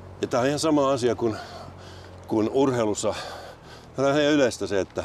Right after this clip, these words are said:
että tota, kun ei pelit oikein kulje, niin sit haetaan nopeasti syyllinen. Se on helppo, se on se valmentaja, se on se perinteinen malli. Ja sit pannaan se valmentaja kävelee. Ja hävitetään kaikki osaaminen sillä hetkellä.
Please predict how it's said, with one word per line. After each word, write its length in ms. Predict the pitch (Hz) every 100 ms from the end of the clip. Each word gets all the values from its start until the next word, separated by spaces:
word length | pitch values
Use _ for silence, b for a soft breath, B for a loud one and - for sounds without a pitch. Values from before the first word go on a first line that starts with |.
| -
että 220 | 95 -
tota, 220 | 85 90 87
kun 180 | 104 101
ei 100 | 107
pelit 300 | 131 113 101
oikein 300 | 95 90 90
kulje, 360 | 131 117 98 92 B B B B -
niin 80 | 98
sit 140 | 107
haetaan 320 | 202 190 190
nopeasti 380 | 104 98 92 -
syyllinen. 500 | - 123 101 95 92
Se 100 | 104
on 60 | 95
helppo, 260 | 104 -
se 100 | 82
on 60 | 82
se 140 | 85
valmentaja, 600 | 104 131 110 98 101 92
se 100 | 87
on 80 | 90
se 60 | 80
perinteinen 540 | 104 95 90 90 87
malli. 360 | 90 87 82 78 - B B B B
Ja 60 | 101
sit 160 | 98
pannaan 240 | 107 101 92
se 100 | 92
valmentaja 460 | 95 92 80 82
kävelee. 480 | 73 87 80 78 76 - B B
Ja 80 | 131
hävitetään 540 | 147 190 147 135 135 131
kaikki 340 | 180 180 147
osaaminen 580 | 143 135 107 95 90 92
sillä 240 | 110 98
hetkellä. 400 | 82 92 - 85